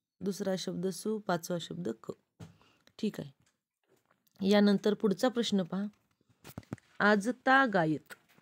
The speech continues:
या शब्दातील अक्षराच्या लगत असलेले अक्षर कोणते? अक्षरागायत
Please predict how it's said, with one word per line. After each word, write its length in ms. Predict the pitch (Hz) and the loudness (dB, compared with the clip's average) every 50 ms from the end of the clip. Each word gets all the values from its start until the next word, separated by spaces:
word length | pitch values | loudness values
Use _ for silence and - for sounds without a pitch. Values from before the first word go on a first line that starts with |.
| - _ _ _ - - | -20 _ _ _ -12 -6
या 280 | - 214 226 233 240 254 | 0 4 4 4 4 4
शब्दातील 760 | 254 - 240 202 160 165 165 170 170 170 - - 202 208 202 196 - _ _ _ _ _ _ _ _ - _ _ _ - | 2 2 0 0 0 0 0 0 0 0 -2 -2 -2 -2 -2 -4 -8 _ _ _ _ _ _ _ _ -20 _ _ _ -6
अक्षराच्या 760 | 202 202 - - - 240 233 220 214 190 190 196 - 202 196 190 - - | -4 -2 -2 2 4 4 6 6 6 4 2 0 -4 -6 -6 -6 -8 -6
लगत 420 | 208 208 214 214 202 233 233 226 - | 0 2 4 4 6 4 4 2 0
असलेले 480 | - - 185 - - 180 170 165 175 175 | -2 -4 -4 -2 -2 -2 0 0 0 -2
अक्षर 380 | - - - - - 196 185 | -4 -8 -10 -6 -6 -4 -6
कोणते? 400 | 175 - - 147 131 - - - - - _ _ _ _ _ _ _ _ _ _ _ _ _ _ _ _ _ _ _ _ _ _ _ _ _ _ _ _ _ _ _ _ _ _ _ _ - - - - | -4 -4 -6 -6 -6 -8 -14 -18 -20 -20 _ _ _ _ _ _ _ _ _ _ _ _ _ _ _ _ _ _ _ _ _ _ _ _ _ _ _ _ _ _ _ _ _ _ _ _ -20 -20 -14 -12
अक्षरागायत 1000 | - - - - - 214 202 202 208 208 202 190 180 151 139 135 - _ - - | -12 -10 -8 -4 0 2 2 2 2 2 0 0 -2 -2 -2 -6 -10 _ -18 -20